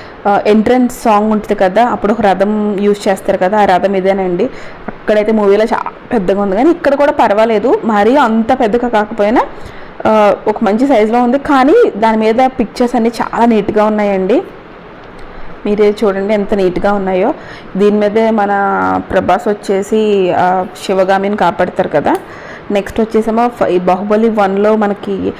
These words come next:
స్టాచ్యూ సీన్ అయ్యని ఉంటాయి కదండి, దానికి సంబంధించిన స్టాచ్యూ ఇక్కడే పెట్టారు. ఇది వచ్చేసి బల్లాల దేవ స్టాచ్యూ అనమాట. మనకు అదే కదా బాహుబలి వన్, ఆ, ఎంట్రీలో, I mean, సారీ, ఇంటర్వెల్ బ్యాంగ్ కదా, so ఆ స్టాచ్యూ అండి ఇది.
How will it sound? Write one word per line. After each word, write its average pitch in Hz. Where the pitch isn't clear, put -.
స్టాచ్యూ 202
సీన్ 214
అయ్యని 196
ఉంటాయి 196
కదండి, 190
దానికి 196
సంబంధించిన 196
స్టాచ్యూ 190
ఇక్కడే 190
పెట్టారు. 196
ఇది 208
వచ్చేసి 220
బల్లాల 190
దేవ 202
స్టాచ్యూ 185
అనమాట. 180
మనకు 214
అదే 185
కదా 208
బాహుబలి 190
వన్, 185
ఆ, 180
ఎంట్రీలో, 196
I 180
mean, 185
సారీ, 170
ఇంటర్వెల్ 202
బ్యాంగ్ 180
కదా, 185
so 202
ఆ 180
స్టాచ్యూ 185
అండి 185
ఇది. 220